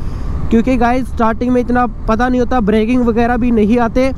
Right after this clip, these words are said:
काफ़ी लोग जो Wheelie में ना अगला break try करते हैं, लेकिन अगले break का कोई काम नहीं होता।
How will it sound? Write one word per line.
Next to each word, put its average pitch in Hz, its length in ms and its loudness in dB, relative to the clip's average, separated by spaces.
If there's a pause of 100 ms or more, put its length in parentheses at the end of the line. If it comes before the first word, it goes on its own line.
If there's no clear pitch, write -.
(340)
काफ़ी 233 300 2
लोग 262 280 0
जो 262 360 0
Wheelie 220 340 2
में 262 180 2
ना 277 80 0
अगला 247 480 0
break 240 260 0
try 240 280 0
करते 226 260 -2
हैं, 220 60 2
लेकिन 233 320 2
अगले 233 300 0
break 233 240 0
का 254 120 -2
कोई 240 260 2
काम 233 260 0
नहीं 214 200 2
होता। 180 380 0